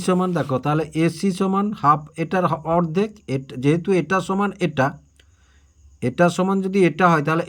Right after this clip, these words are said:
এটা সমান এটার গোটাটার অর্ধেক। তাহলে এটা সমাধানের নিয়ম যে টু এসি সমান পিএ। আবার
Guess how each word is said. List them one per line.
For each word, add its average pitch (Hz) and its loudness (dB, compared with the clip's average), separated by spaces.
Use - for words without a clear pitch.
এটা 151 0
সমান 190 0
এটার 180 0
গোটাটার 185 2
অর্ধেক। 170 -2
তাহলে 160 4
এটা 165 2
সমাধানের 175 0
নিয়ম 185 0
যে 180 0
টু 165 0
এসি 180 0
সমান 190 -2
পিএ। 120 4
আবার 196 2